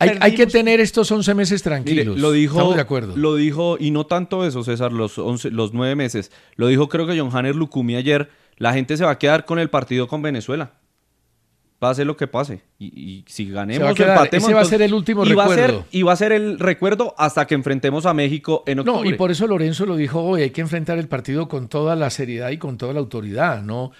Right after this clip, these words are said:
Speaker 1: No se puede poner olímpicamente a hacer mil cambios porque es que hay que, hay que darle oportunidad a los demás, yo creo que eso no va a pasar.
Speaker 3: De acuerdo, César, yo por eso planteo que máximo y enloqueciéndose mucho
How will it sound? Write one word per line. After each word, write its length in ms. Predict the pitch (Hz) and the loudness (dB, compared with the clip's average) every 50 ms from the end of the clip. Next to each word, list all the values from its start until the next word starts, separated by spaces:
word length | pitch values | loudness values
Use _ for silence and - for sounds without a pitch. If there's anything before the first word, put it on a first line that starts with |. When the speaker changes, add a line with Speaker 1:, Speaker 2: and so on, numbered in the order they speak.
| - _ _ | -20 _ _
Speaker 1:
No 140 | - 135 135 | -8 -6 -4
se 140 | - 151 - | -4 -4 -4
puede 200 | - 165 160 156 | -2 -2 -2 -2
poner 280 | 127 135 131 123 127 143 | -2 -6 -6 -4 -4 -4
olímpicamente 680 | 151 156 156 - 165 151 156 139 123 120 123 117 151 | -2 -4 -4 -6 -6 -4 -4 -4 -4 -6 -8 -6 -6
a 60 | 143 | -6
hacer 240 | 131 151 156 139 143 | -4 -4 -4 -4 -4
mil 260 | 151 147 156 147 131 | -4 -4 -4 -6 -4
cambios 400 | - 160 151 147 143 147 147 143 | -4 -4 -4 -2 -4 -6 -6 -6
porque 240 | - 131 113 107 123 | -8 -10 -8 -8 -10
es 100 | 117 - | -8 -6
que 80 | - | -8
hay 60 | 143 120 | -8 -6
que, 180 | 147 156 - | -8 -12 -8
hay 140 | - 135 147 | -4 -6 -6
que 160 | 151 - 165 | -4 -2 -2
darle 220 | 156 156 151 160 175 | -2 0 0 -2 -4
oportunidad 580 | - - 147 135 110 131 120 117 110 117 139 | -2 -2 -6 -6 -4 -8 -8 -6 -4 -4 -2
a 20 | 160 | -2
los 140 | 160 143 | -2 -4
demás, 300 | 113 113 104 127 135 123 | -6 -6 -6 -6 -6 -6
yo 100 | 101 107 | -8 -8
creo 140 | 101 117 127 | -10 -8 -8
que 80 | 123 135 | -6 -6
eso 120 | 120 135 | -6 -6
no 120 | 127 123 120 | -6 -6 -6
va 80 | 113 | -8
a 40 | 104 | -8
pasar. 400 | - 107 107 101 113 110 101 101 | -8 -10 -10 -8 -10 -10 -10 -12
Speaker 3:
De 160 | 104 98 104 | -10 -8 -8
acuerdo, 600 | 95 - - 113 110 107 98 104 95 95 92 90 | -8 -6 -6 -6 -6 -4 -4 -6 -6 -6 -10 -10
César, 320 | - - 104 101 - 98 92 | -8 -6 -8 -6 -6 -6 -6
yo 100 | 101 98 | -6 -4
por 140 | - 117 | -2 -2
eso 340 | 120 113 - 131 120 117 113 | -2 0 0 0 0 0 0
planteo 420 | - 123 117 104 - 113 113 107 - | 0 -2 -2 0 0 0 -2 0 0
que 140 | - 131 | 0 0
máximo 640 | 120 127 147 175 208 202 - - - 214 226 220 202 | 0 2 2 2 2 0 -2 -8 -6 -4 -2 -2 0
y 140 | 185 170 160 | 2 2 4
enloqueciéndose 800 | 151 147 139 139 - - 131 123 147 165 170 180 190 180 180 165 | 4 6 4 4 2 0 -2 -2 -2 -4 -2 -2 0 0 0 0
mucho 440 | 151 156 156 - 208 208 208 - | 0 -2 -2 -2 -4 -6 -6 -10